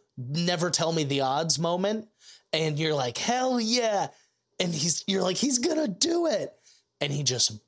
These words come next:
barely nicks the ship on this huge cliff when it looked like he was gonna be total disaster. And you're like, "Oh, you, I think he did it still."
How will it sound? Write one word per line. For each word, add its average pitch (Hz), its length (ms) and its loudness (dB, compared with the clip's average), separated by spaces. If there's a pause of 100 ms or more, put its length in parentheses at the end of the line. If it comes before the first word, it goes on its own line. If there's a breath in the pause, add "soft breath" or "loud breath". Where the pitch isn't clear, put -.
(140)
barely 135 800 0 (180)
nicks 120 520 0
the 117 160 -4
ship - 480 0 (160)
on 123 160 -2
this 110 160 4
huge 139 340 0
cliff - 360 -4 (240 loud breath)
when 147 120 0
it 151 80 -2
looked 214 160 0
like 185 140 0
he 175 120 0
was 156 140 2
gonna 151 140 0
be 139 100 -2
total 170 320 0
disaster. 143 580 0 (280 loud breath)
And 185 100 0
you're 185 80 0
like, 175 160 -6
"Oh, 311 240 2 (200)
you, 240 140 0 (380)
I - 60 -2
think 381 160 0
he 302 80 0
did 370 220 0
it 247 120 -2
still." 165 460 -2